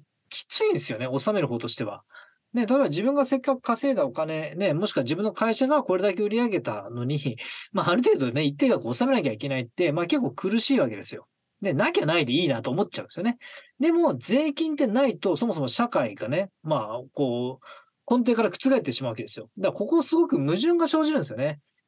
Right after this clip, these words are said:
自分が日々生きていけるのは、この税の収入の、税収のね、安定があって、だからこそ、こう、街の安心安全が守られね。例えばさっき言った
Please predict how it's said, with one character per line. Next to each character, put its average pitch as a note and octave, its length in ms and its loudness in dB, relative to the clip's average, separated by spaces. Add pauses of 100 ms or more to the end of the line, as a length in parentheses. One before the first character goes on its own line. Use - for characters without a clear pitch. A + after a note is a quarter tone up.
(220)
自 A3 160 2
分 D4+ 160 2
が D4+ 120 2
日 D#4 180 0
々 C4 100 6 (120)
生 A3 180 -2
き - 80 -16
て D3 140 2
い C3 100 2
け D#3 140 -2
る D3+ 80 -2
の B2+ 120 -2
は、 E3+ 460 0
こ F3 120 -4
の D#3 220 -2
税 G3+ 340 4
の A#2+ 280 -4
収 - 320 -2
入 C#3+ 160 0
の、 C#3 140 -4
税 F3 240 2
収 F#3 160 -2
の G3 80 -2
ね、 A#3+ 120 0
安 F#3 300 -2
定 G#3 200 0
が G#3 180 -2
あ B3+ 40 2
っ B3 80 -4 (280)
て、 C#4+ 340 2 (320)
だ D4 120 4
か D4+ 100 2
ら C4 100 4
こ A3 140 2
そ、 C#4+ 220 2
こ D#3 120 -2
う、 - 20 0
街 D3+ 280 0
の E3 120 2
安 E3+ 140 -2
心 F3 200 -2
安 E3+ 100 -4
全 E3+ 120 0
が D#3+ 100 0
守 C#3+ 320 0
ら C#3+ 100 2
れ - 80 -12
ね。 A#3+ 200 -2 (300)
例 C#4 60 2
え - 20 4
ば G#3+ 80 2
さ B3+ 100 2
っ A#3+ 40 0
き - 60 -10
言 - 120 2
っ - 20 -18
た - 380 0